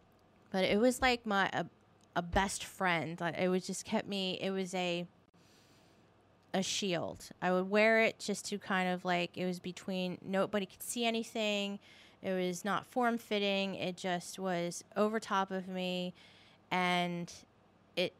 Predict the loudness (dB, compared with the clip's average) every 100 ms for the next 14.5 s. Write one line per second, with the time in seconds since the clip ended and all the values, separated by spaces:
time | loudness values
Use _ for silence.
0 | -6 -6 -4 -2 4 4 4 -2 -4 -4
1 | -4 -6 -8 -16 _ _ -20 -20 _ _
2 | _ -2 0 4 6 4 2 0 -2 -4
3 | -6 -8 -4 0 0 -2 -8 -14 -6 -4
4 | 0 2 2 2 -2 -4 -6 -10 -16 -20
5 | -20 -20 -4 0 2 0 -2 -10 -14 -2
6 | 0 0 -2 -6 -6 -6 _ _ _ _
7 | _ _ 2 4 6 4 2 -4 -4 -4
8 | -8 -8 -10 -4 -2 -2 -4 -2 -2 2
9 | 2 0 -2 -6 2 2 4 2 2 4
10 | 4 4 2 2 4 4 2 -2 -4 -4
11 | 0 2 2 0 -6 -10 -4 0 0 0
12 | -14 _ _ -20 -20 -20 -20 4 8 8
13 | 6 2 4 2 2 0 2 2 2 -2
14 | 4 6 6 2